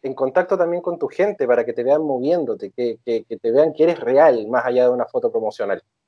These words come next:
Lo mismo siento que pasa también con los libros, que, que han tenido un, como tú bien decías, un, a-, gracias a la pandemia y a las ventas online, un boom, un, una subida en la, en las ventas,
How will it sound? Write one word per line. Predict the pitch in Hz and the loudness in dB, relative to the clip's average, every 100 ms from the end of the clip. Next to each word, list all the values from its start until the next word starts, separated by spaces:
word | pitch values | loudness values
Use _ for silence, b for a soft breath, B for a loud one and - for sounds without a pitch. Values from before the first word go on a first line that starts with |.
| _ _ _ | _ _ _
Lo | 131 147 | 0 2
mismo | 190 240 | 0 -4
siento | - 233 233 208 | -2 -2 0 -2
que | 202 | 2
pasa | 214 214 | 0 0
también | 196 190 190 | 0 0 -2
con | 202 196 | -2 -2
los | 147 | -4
libros, | 165 240 143 113 | -6 -6 -4 -4
que, | - 131 | -2 -2
que | - | 0
han | 139 151 | 0 0
tenido | 160 170 180 180 175 170 | 0 0 2 2 2 2
un, | 160 160 160 156 151 - _ _ _ _ _ _ 131 | 0 -2 -2 -2 -4 -10 _ _ _ _ _ _ -4
como | 143 147 | 2 2
tú | 151 175 | 4 2
bien | 175 180 | 2 2
decías, | 160 - 185 165 | 0 2 0 0
un, | 160 151 135 87 | -2 -4 -6 -6
a-, | 123 | -2
gracias | 190 185 165 | 0 0 0
a | 147 | 0
la | 135 | 0
pandemia | 131 131 156 170 175 170 _ _ _ 123 | 0 0 0 2 0 -2 _ _ _ -2
y | |
a | |
las | 123 123 | 0 2
ventas | 151 156 139 | 2 2 -2
online, | 131 131 143 180 190 - | -2 -2 -2 -2 -6 -10
un | 143 139 135 | -8 -4 2
boom, | 202 170 196 _ _ | 4 2 -6 _ _
un, | 127 131 | -10 -8
una | 127 131 123 | -6 -4 -4
subida | - 135 151 165 | -2 2 6 6
en | 160 | 6
la, | 156 | 4
en | 135 135 | 2 -2
las | 135 | 0
ventas, | 165 131 - 180 | 0 0 -4 -8